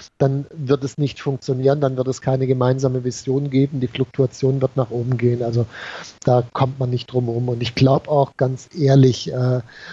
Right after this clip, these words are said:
dass es nur virtuell nicht funktionieren wird. Äh, man wird sich hin und wieder sehen, austauschen müssen, äh,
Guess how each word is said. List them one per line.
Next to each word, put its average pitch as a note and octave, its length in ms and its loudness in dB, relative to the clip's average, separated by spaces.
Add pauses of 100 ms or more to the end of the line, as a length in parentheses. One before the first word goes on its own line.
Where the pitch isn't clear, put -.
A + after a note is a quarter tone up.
(140)
dass C3 200 2
es - 200 -4 (140)
nur D3+ 440 2
virtuell C#3 560 2 (280)
nicht C3+ 300 -8
funktionieren A#2+ 760 -6
wird. A#2 260 -8
Äh, A#2+ 220 -6 (280)
man B2 260 0
wird D#3 220 2
sich - 480 -2 (220)
hin D3+ 220 4
und B2+ 260 -8
wieder B2+ 380 4 (340)
sehen, D3 520 4
austauschen C#3+ 840 0
müssen, C#3+ 320 -4
äh, B2+ 400 0